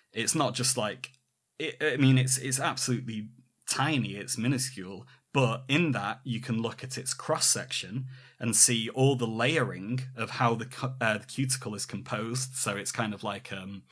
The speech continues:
arthropod cuticles, kind of like fiberglass. It's got crystals of chitin in a protein matrix, and it's all crisscrossed to make it really, really strong.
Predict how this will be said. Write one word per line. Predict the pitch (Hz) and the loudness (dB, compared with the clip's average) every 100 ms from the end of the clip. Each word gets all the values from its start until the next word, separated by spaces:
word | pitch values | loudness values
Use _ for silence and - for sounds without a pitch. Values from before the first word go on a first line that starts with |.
| - - - | -20 -20 -2
arthropod | 110 - 107 113 104 | 0 0 -2 -4 -6
cuticles, | - 104 - - 101 - | -6 -4 -4 -4 -2 -2
kind | - 104 98 | -2 -4 -4
of | - | -6
like | 95 92 - | -8 -8 -4
fiberglass. | 107 110 95 - 78 - - - - - - - | 0 0 -2 -8 -6 -2 -2 -2 -8 -20 -20 -14
It's | 98 | -8
got | 98 90 - | -6 -6 -6
crystals | - 117 - 110 101 - | 0 4 4 2 -2 -2
of | 92 | -4
chitin | - 110 101 - 95 98 - - - _ | 0 0 0 -4 -4 -8 -14 -20 -20 _
in | 110 101 98 | 0 0 -2
a | 101 101 98 98 _ | -8 -10 -12 -16 _
protein | - 113 107 - 104 101 98 | -4 -2 -2 -4 -6 -8 -6
matrix, | 101 101 - 101 - 98 | -6 -4 -4 -6 -6 -6
and | |
it's | 95 120 | -2 0
all | 110 | 0
crisscrossed | - 123 127 - 117 - - - | 0 0 0 0 -4 -2 -2 -2
to | - | -8
make | 104 104 - | -8 -10 -10
it | 98 92 | -12 -8
really, | 104 101 98 | -8 -6 -8
really | 98 98 98 | -8 -8 -4
strong. | - - 104 92 92 | -4 -2 -4 -4 -8